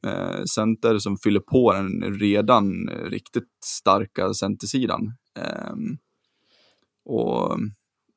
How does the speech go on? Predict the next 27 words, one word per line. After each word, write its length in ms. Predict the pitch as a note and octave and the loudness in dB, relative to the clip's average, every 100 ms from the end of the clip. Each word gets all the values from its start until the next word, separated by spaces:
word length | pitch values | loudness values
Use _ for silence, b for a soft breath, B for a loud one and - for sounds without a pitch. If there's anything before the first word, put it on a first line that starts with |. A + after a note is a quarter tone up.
| _ - | _ -6
det 220 | A#2+ - | -4 -4
ska 160 | - | -4
bli 140 | G#2 G2 | -2 2
väldigt 320 | G2+ G#2 G#2 | 2 2 -2
intressant 400 | G2+ - G2 F2+ | -6 -4 -6 -4
att 80 | - | -2
se 160 | G#2 | -2
vad, 520 | G2 G2 G2 F#2 - - - | 2 4 4 2 -2 -6 -12
vad 380 | - G#2 G2+ - | -6 0 2 0
ytterforwardsarna 720 | - - - A2+ G2 - - | -4 -6 0 2 2 -4 -8
kan 180 | - - | -4 -4
hitta 280 | G#2 - G2+ | -4 -6 -4
på 180 | A#2 A2 | -2 -2
tillsammans 500 | - - - - - | -2 -4 -4 -6 -8
med, 240 | - - | -8 -8
med 200 | - - | -6 -4
Ljung, 240 | - - F3 | -2 -4 -6
för 100 | - | -10
att 220 | - - b b b b b b b b b b b b - | -14 -20 b b b b b b b b b b b b -4
Ljung 300 | A2 G#2 G2+ | 0 2 2
kommer 240 | G#2 G2 | 2 2
göra 220 | G2 G2 A2 | 4 6 6
mycket 280 | G2+ - | 2 -4
poäng, 200 | G2 - | -6 -2
det 80 | - | 0
vet 180 | G#2 G#2 | 2 0
vi. 60 | - | -4